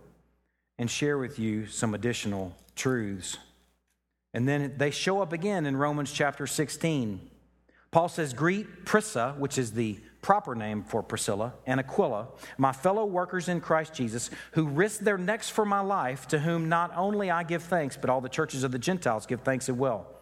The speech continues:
Greet also the church in their house." Aquila and Priscilla are putting up Paul, Paul. Aquila and Priscilla are bringing Apollos in,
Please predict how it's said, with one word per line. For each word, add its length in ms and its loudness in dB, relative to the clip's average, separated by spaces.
Greet 320 2
also 420 2
the 120 -2
church 400 0
in 100 2
their 140 0
house." 580 -4
Aquila 400 4
and 100 -4
Priscilla 520 0
are 120 4
putting 400 2
up 200 -2
Paul, 720 -2
Paul. 560 -2
Aquila 400 2
and 80 -4
Priscilla 560 0
are 100 6
bringing 680 0
Apollos 720 2
in, 540 -2